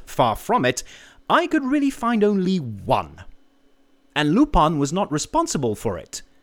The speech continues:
It was Inspector Zenigata in disguise. That doesn't make it any better, of course, but the scene in question is not made to entice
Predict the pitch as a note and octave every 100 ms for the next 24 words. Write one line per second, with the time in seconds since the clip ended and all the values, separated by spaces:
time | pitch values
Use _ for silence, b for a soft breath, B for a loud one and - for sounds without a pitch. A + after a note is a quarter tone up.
0 | _ _ _ D#3+ D#3+ D#3 D3+ C#3 C3 -
1 | B3+ - D#3+ C#3 C#3+ B2+ G3+ A#3 D3 -
2 | C3+ C3+ A2+ - D#3+ C#3 D2+ C2+ - -
3 | _ _ _ _ _ - G#2+ D#3 - F3
4 | F#3 F3 C#3+ D3+ D#3+ D3 C#3 - C#3 B2+
5 | F#2 F#3 - A#2+ G#2 - G#2+ F#2 - -
6 | D3+ D#3 D3+ - D4 A3+ C#3+ - G3+ -
7 | B2+ A2+ - B C#3+ D#3 C4 - D#3 A3
8 | A#3 - C3+ A#2 G#2 A3+ G#3+ G2+ -